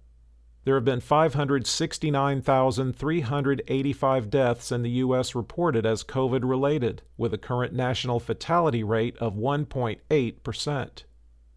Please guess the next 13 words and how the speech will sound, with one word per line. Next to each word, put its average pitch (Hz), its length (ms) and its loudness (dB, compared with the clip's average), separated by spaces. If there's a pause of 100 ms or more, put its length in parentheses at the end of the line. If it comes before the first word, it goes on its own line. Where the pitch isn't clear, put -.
(200)
The 147 80 0
states 170 320 2
with 151 120 2
the 143 60 2
most 143 300 2
new 143 140 2
deaths 139 340 2
reported 151 460 2
as 123 160 2
covid-related: 127 1040 2 (140)
California, 143 840 0
ninety-five, 127 1120 0 (320)
Florida, 127 760 2